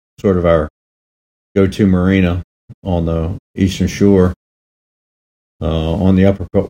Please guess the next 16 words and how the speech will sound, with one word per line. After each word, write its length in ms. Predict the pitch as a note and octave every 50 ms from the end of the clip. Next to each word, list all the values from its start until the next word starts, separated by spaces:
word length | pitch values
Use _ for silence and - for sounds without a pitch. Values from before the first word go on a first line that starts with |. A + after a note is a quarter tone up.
| _
portion 340 | - G#2+ G2+ F#2 - G2+ F#2
of 80 | E2+ D#2
the 80 | D#2 -
bay, 300 | D#2+ E2 E2 E2+ E2+ C#2 _ _ _ _ _ _ _ _ _ _ _ _ _ _ _ _ _ _ _ _ - _ _ _ _ _ _ -
and 380 | B2+ C3+ D3 D#3 D#3+ D#3+ D#3 D3+
back 180 | D3+ D3 D3 -
home. 340 | C#3+ C#3+ D#3 D3 G2+ C#2 - _ _ _ _ _ _ _ _ -
So 240 | - G2 F#2+ F#2+ F#2+
it 40 | F#2
was 160 | F#2 F#2+ F#2
a 40 | G2+
good 240 | F2 A2 A2 G#2 F#2
week 260 | G2+ A2 A2+ F#2+ -
out 200 | A#2 G#2+ G#2 G#2+
on 120 | G#2 G#2 G2
Sundance. 840 | G2 - A2 G#2+ A2 A2 G2 G#2+ A2 A#2 A#2+ B2 A#2+ - - -